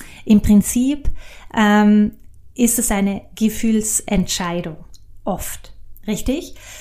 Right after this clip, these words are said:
Und deswegen ist es einfach so, so, so, so wichtig, dass du dich zeigst. Und zwar wirklich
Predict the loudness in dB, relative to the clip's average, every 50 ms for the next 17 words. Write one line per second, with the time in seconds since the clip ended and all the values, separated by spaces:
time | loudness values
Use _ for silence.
0 | -18 -10 0 0 2 4 4 2 4 2 4 4 4 2 2 0 -2 -2 -2 -2
1 | -2 -4 -4 -6 -6 -6 -6 -8 -4 0 2 4 4 4 4 2 2 0 -2 -4
2 | -4 -4 -4 -6 -4 -4 -6 -6 -4 -6 -6 -6 -6 -8 -8 -6 -4 -4 -6 -6
3 | -8 -12 -16 -18 -20 -18 -18 -8 -4 -2 0 0 0 0 -2 -4 -6 -8 -10 -10
4 | -8 -6 -4 -2 -4 -4 -6 -10 -12 -10 -10 -8 -8 -8 -12 -12 -12 -16 -20 -20
5 | _ -20 -20 -8 -4 -4 -2 -2 -2 -2 -2 0 -2 -2 -2 -2 -4 -4 -4 -6
6 | -12 -20